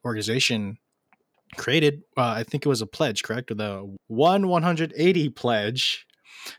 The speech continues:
The, the, it's, it was like a, a petition that you guys started, right? To add a,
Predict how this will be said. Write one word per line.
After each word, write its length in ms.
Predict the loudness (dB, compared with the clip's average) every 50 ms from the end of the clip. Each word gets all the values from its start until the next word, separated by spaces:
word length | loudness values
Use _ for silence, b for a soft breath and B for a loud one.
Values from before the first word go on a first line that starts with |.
| B
The, 160 | -2 0 0 0
the, 200 | 0 -2 -2 -2
it's, 120 | -4 -2
it 220 | -2 0 0 2 2
was 160 | 0 0 2
like 220 | 2 2 2 2
a, 180 | 0 0 0 -2 -4
a 60 | -4
petition 360 | -4 -2 0 0 2 2 2
that 100 | 0 0
you 60 | 0
guys 180 | -2 -2 -2 -2
started, 340 | -2 -2 -2 -2 -2 -2 -4
right? 320 | -2 -2 -2 -2 -2 -4 -8 _ -6
To 440 | -4 -2 -2 -2 -2 -4 -6 -8 -12 _ _ _ _ _ -6
add 400 | -2 0 0 0 0 0 -2 -6 -8
a, 380 | -10 -8 -6 -4 -4 -4 -6 -10